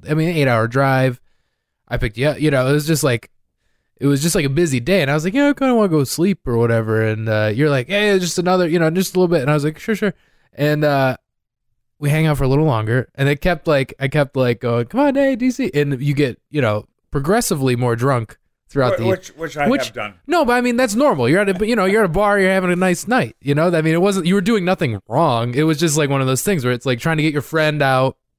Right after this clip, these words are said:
Speaker 1: uh,
Speaker 2: Right,
Speaker 1: uh, you know,
Speaker 2: right.
Speaker 1: out of the bar. And, uh, I, something about these people, I just, I, I didn't really care to talk to 'em or whatever, the people you were drinking with, and they didn't really seem to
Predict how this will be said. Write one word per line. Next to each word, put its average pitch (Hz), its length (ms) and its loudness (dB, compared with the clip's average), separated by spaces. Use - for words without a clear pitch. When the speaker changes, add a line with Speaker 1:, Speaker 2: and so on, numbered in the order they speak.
Speaker 1:
uh, 135 160 -2
Speaker 2:
Right, 135 200 0
Speaker 1:
uh, - 40 -14
you 147 120 2
know, 123 60 0
Speaker 2:
right. 120 60 -2
Speaker 1:
out 131 140 2
of 131 60 2
the 123 80 -2
bar. 127 340 0
And, 143 400 0
uh, 120 320 -2
I, 160 180 -6
something 262 260 0
about 214 260 0
these 175 160 -2
people, 135 520 0
I 143 180 0
just, 147 320 -4
I, 135 140 -8
I 127 220 -6
didn't 127 200 -4
really 117 180 0
care 113 400 -2
to 104 100 -12
talk 110 360 -6
to 120 220 -4
'em 117 140 -4
or 113 80 -2
whatever, 117 240 -2
the 110 80 -4
people 120 300 -4
you 110 80 0
were 107 80 -4
drinking 120 300 -4
with, 147 120 -4
and 127 380 -6
they 143 80 2
didn't 131 140 -2
really 123 260 0
seem 131 360 -2
to 110 420 0